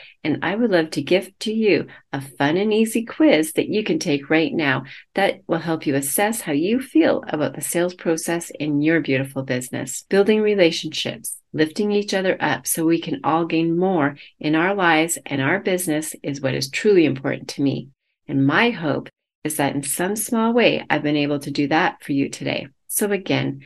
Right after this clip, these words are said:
this is Jody Maley with the Heart Centered Entrepreneur Series here in beautiful B C, Canada.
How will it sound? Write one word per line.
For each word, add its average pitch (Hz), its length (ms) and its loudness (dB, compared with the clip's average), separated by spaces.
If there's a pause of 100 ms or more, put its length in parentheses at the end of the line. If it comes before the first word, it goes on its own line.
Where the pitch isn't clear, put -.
(160)
this 208 160 0
is 226 140 0
Jody 156 340 4
Maley 143 360 0
with 180 180 -2
the 220 40 -4
Heart 220 320 -4
Centered 180 320 -4
Entrepreneur 151 580 -2
Series 139 480 -4
here 175 220 -4
in 143 220 -4
beautiful 170 420 -2
B 170 180 2
C, 170 220 -4
Canada. 139 540 -4